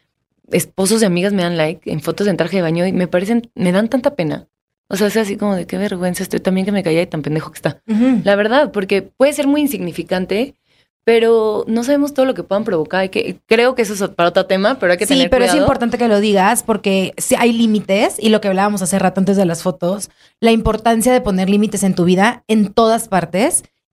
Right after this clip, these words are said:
Speaker 2: específicamente con tu pareja.
Speaker 1: Totalmente, es lo que, lo que yo te deci-, o sea, te decía que es bien importante conocer nuestros propios límites para poderlos comunicar. Y que para que una relación funcione,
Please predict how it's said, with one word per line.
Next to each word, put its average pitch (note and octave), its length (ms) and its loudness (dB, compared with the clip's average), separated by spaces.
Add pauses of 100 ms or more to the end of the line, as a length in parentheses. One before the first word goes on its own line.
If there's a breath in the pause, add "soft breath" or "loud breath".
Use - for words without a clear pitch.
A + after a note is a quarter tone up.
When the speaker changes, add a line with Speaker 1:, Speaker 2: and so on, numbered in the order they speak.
Speaker 2:
específicamente A3+ 880 0
con F3+ 140 -4
tu D#3 100 -10
pareja. D3+ 460 -4 (440 loud breath)
Speaker 1:
Totalmente, F#3 520 2
es F#3 60 -2
lo F#3+ 120 2
que, F#3+ 240 0
lo E3 180 -2
que D#3+ 160 0
yo D#3 260 0
te E3 180 0
deci-, - 300 -6
o D#3+ 60 -2
sea, D3 180 -4
te D#3+ 80 4
decía E3 320 2
que F3 80 -4
es D#3+ 80 -4
bien F3+ 140 2
importante E3 520 0
conocer F3+ 500 0
nuestros G3 320 -4
propios D#3+ 340 -4
límites D#3+ 460 -2
para D#3 240 -2
poderlos D#3+ 320 -2
comunicar. D#3 560 0 (360 loud breath)
Y F3+ 80 -4
que G3 120 2
para F3+ 180 0
que G3+ 80 -6
una G#3 140 0
relación F#3+ 440 -2
funcione, F#3+ 880 0